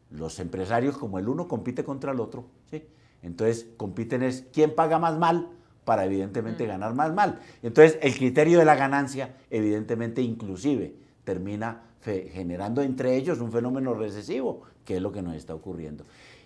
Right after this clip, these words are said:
Speaker 1: Ni, ni disminuye el empleo, tampoco, eso es cierto, porque esa es la otra,
Speaker 2: Sí, el otro argumento.
Speaker 1: el otro argumento fuerte, que es que si nos pagan bien, entonces disminuye el empleo, entonces nosotros decimos lo mismo, entre más consuma usted, pues hay más cosas para producir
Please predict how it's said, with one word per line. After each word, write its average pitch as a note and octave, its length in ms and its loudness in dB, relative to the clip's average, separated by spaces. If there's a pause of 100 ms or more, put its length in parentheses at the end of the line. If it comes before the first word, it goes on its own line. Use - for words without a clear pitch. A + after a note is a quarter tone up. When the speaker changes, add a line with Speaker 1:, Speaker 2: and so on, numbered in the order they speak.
(120)
Speaker 1:
Ni, B2 440 4
ni G#2+ 300 -2
disminuye G#2 500 -2
el G#2 80 -2
empleo, G2+ 480 -6 (160)
tampoco, A#2 480 -4
eso A2+ 140 -6
es - 60 -8
cierto, D#3 280 0
porque G2 140 -6
esa F#2+ 120 -8
es G#2 60 -4
la G#2 80 -2
otra, G#2 400 -6
Speaker 2:
Sí, F3+ 180 -8
el D#3+ 100 -10
otro D#3+ 180 -8
argumento. D#3+ 340 -6
Speaker 1:
el A2+ 100 2
otro B2 200 4
argumento A2+ 420 2
fuerte, D3+ 400 6
que A2+ 80 -2
es A2 100 -4
que A#2+ 380 -2
si G#2+ 200 -8
nos G2 160 -8
pagan B2 360 0
bien, B2 160 0
entonces A2+ 300 -2
disminuye G#2+ 340 -6
el A#2+ 60 -4
empleo, G#2+ 240 -6
entonces G2+ 220 -6
nosotros G2+ 200 -6
decimos G#2 280 -8 (260)
lo E2 140 -4
mismo, G3+ 600 -2 (600)
entre F#2 400 -6
más B2+ 240 -2
consuma D3 520 -4
usted, D3 460 -4 (280)
pues F#2+ 200 -6
hay A2 100 -2
más C3 220 -4
cosas C3 320 -6
para B2+ 160 -4
producir G#2 560 -6